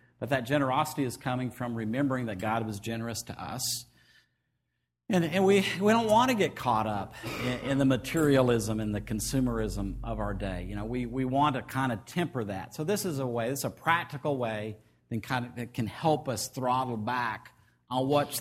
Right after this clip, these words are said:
what culture around us is pushing us to do. You know, remember what Paul says, "Don't, don't let the world around you squeeze you into its mold."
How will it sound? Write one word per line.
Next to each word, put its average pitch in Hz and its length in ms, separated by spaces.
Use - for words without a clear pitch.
what 135 260
culture 156 640
around 127 440
us 123 160
is 120 160
pushing 123 460
us 110 200
to 113 120
do. 117 140
You 139 80
know, 135 60
remember 156 300
what 135 180
Paul 143 260
says, 113 300
"Don't, 139 300
don't 165 180
let 175 200
the 165 100
world 131 420
around 117 380
you 117 120
squeeze 131 640
you 135 200
into 117 340
its 113 180
mold." 101 460